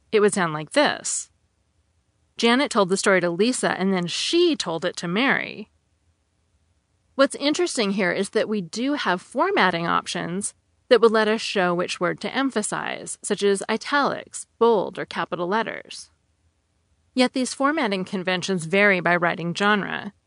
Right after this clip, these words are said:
Italic stress is used frequently in dialogue, for example, while boldface is often employed in textbooks. What happens to writers in every writing genre, from college essays to emails,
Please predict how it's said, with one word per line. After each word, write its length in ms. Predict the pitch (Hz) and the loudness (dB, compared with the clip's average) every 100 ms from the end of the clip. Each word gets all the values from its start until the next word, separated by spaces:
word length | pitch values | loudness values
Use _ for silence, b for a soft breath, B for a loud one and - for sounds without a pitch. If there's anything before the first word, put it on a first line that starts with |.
| _ _ _ - | _ _ _ -2
Italic 520 | 208 - 214 226 - | -2 2 2 2 0
stress 360 | - 185 185 190 | 2 2 4 2
is 240 | 175 - 208 | 0 -2 0
used 220 | 202 - | 2 2
frequently 400 | 202 190 190 180 | 0 0 -4 -2
in 100 | 175 | 0
dialogue, 800 | 214 269 220 165 156 - 160 - | 2 2 2 0 -2 -4 -12 -6
for 140 | - | -2
example, 640 | 185 165 180 160 160 185 B B - | -2 -2 -4 -4 -2 -4 B B -2
while 180 | 208 196 | 2 2
boldface 720 | 160 214 269 - 190 165 - | 0 -2 -2 -2 -2 0 0
is 140 | 175 | 2
often 260 | 165 160 165 | 2 2 -2
employed 320 | 165 - 165 | -2 -2 -2
in 120 | 165 | -2
textbooks. 920 | 160 - - - - 143 - - - - _ _ _ _ _ _ _ | -2 -2 -2 -4 -6 -6 -4 -8 -8 -10 _ _ _ _ _ _ _
What 140 | - 233 | 0 4
happens 380 | 269 311 302 - | 4 2 0 0
to 100 | 208 | 2
writers 400 | 185 185 180 185 | 4 4 0 -2
in 220 | 175 170 - | -4 -6 0
every 280 | 226 240 202 | 4 6 4
writing 360 | 170 156 160 | 4 -2 -4
genre, 360 | 160 151 147 165 | -2 -2 -2 -2
from 200 | 190 165 | -2 -4
college 420 | - 180 185 165 | 0 2 4 2
essays 480 | 143 180 185 170 - | 0 -2 0 -2 -4
to 100 | - | -2
emails, 680 | 240 247 175 82 175 196 | 2 2 2 -2 -4 -6